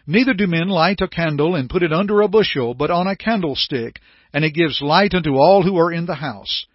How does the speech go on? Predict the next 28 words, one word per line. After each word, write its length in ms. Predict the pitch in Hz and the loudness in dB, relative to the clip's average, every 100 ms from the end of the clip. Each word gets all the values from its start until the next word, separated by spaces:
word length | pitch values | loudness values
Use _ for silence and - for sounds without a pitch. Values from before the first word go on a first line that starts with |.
| _ _ _ _ - | _ _ _ _ -2
Let 340 | 160 233 214 - | 4 4 4 -2
your 380 | 147 156 302 311 | 0 2 2 2
light 320 | 160 143 180 | -2 -4 -4
so 280 | - 180 165 | -2 -2 -2
shine 560 | - 185 180 135 147 | -2 0 0 0 -4
that 100 | 151 | -4
they 160 | 170 165 | -4 -4
may 180 | 156 151 | -2 -4
see 280 | - 180 156 | -2 -2 -2
your 280 | 143 247 | 2 2
good 220 | 180 156 120 | 2 0 -2
works 420 | 131 151 175 - - _ - | -2 -2 -4 -12 -14 _ -6
and 160 | 147 | -4
glorify 540 | 139 165 202 175 190 190 | 2 2 2 2 0 0
your 200 | 185 196 | 0 0
Father 380 | 170 139 123 131 | 0 0 0 -2
who 160 | 135 | 0
is 160 | 131 135 | -2 -2
in 100 | 139 | -4
heaven." 520 | 127 110 110 101 104 _ _ _ _ _ _ - - | -4 -4 -8 -12 -16 _ _ _ _ _ _ -20 -4
Rebecca 600 | 202 214 262 302 247 233 | 2 4 4 2 2 0
Manley 640 | 165 170 202 196 190 185 180 | 0 -2 -2 -2 -4 -6 -4
Pippert 380 | 190 175 143 147 | -2 0 -2 -2
wrote 280 | 143 165 175 | 0 0 2
an 140 | 147 - | -2 -4
excellent 480 | 214 - 156 139 123 | -4 -4 -4 -4 0
book 260 | 147 156 | 0 0
entitled 640 | 143 123 180 151 127 147 | -4 -6 -2 -2 -2 -2